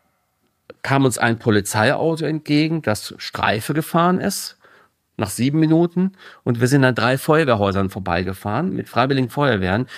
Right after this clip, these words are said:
die alle nach zwei Minuten im Auto sitzen, weil die im Dorf wohnen, ja. Und wir fahren an allen vorbei und sind die Ersten, die ankommen, die was tun.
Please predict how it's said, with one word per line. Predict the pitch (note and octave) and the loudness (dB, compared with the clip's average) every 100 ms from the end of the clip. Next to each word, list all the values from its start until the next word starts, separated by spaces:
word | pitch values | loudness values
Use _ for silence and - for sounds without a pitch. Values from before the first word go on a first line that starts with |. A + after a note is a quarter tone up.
| - - | -8 -2
die | - | 0
alle | C#3+ D3 D#3 | 2 2 2
nach | C3 A#2 - _ | 2 0 -4 _
zwei | - C3+ C#3+ | -4 0 2
Minuten | D3+ C#3 C#3+ | 4 2 2
im | B2+ | 0
Auto | - C#3 C#3+ | 2 0 0
sitzen, | A#2+ G#2 - F#2+ | -2 -2 -4 -2
weil | G2+ | -2
die | G2+ | 0
im | A2 G2 | 0 2
Dorf | G2+ A#2+ - | 2 0 -2
wohnen, | G2 D2 A#1+ D2 | -4 -4 -8 -10
ja. | F2+ C3 _ _ - - | -10 -10 _ _ -14 0
Und | A#2 | 4
wir | F#3 | 4
fahren | G3+ A#3+ | 2 2
an | A3 | 2
allen | - E3 G#3+ | 2 0 0
vorbei | - A2+ G2 A2 F3 - | -4 -4 0 0 0 -4
und | G2+ | -6
sind | G#2+ | -6
die | G#2+ | -2
Ersten, | G#2 C3 - C3 | -2 -2 -4 -8
die | G#2+ | -4
ankommen, | G#2 A2 - G2+ | -2 -2 -4 -4
die | F#2+ | -4
was | F#2 - | -6 -8
tun. | - - | -12 -14